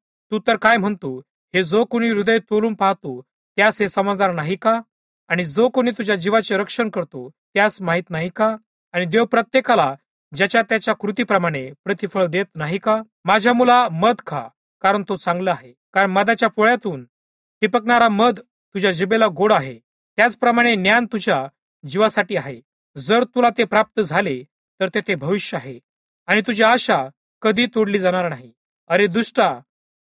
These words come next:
नीतिमानाच्या घरावर हल्ला करण्यासाठी टपून बसू नकोस, त्याच्या घराचा नाश करू नको, कारण जो कोणी मनुष्य चांगले करतो, तो सात वेळा पडला तरी तो पुन्हा उठतो, पण दुर्जनाच्या संकटात विध्वंस होईल. तुझा शत्रू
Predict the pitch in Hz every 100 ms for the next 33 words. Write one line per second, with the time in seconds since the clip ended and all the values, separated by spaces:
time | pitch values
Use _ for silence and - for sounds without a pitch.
0 | - 185 196 233 233 233 220 214 170 220
1 | 208 160 196 226 226 220 226 220 - 147
2 | 127 _ _ _ 208 233 220 196 196 240
3 | 185 151 139 - - _ _ _ - 175
4 | 190 143 170 208 208 170 202 202 - 190
5 | 240 180 - 120 _ _ - 214 226 175
6 | 233 233 247 220 226 254 196 147 135 -
7 | _ _ - 202 240 254 247 208 147 131
8 | _ - - 214 214 214 214 214 208 202
9 | 196 214 208 131 - _ _ 196 - 202
10 | 208 - - - 117 _ _ _ - 202
11 | 170 214 240 240 240 - 226 220 190 -
12 | _ _ _ 170 185 226 214 202 151 135
13 | 107 _ _ _ - 208 220 254 254 190
14 | 127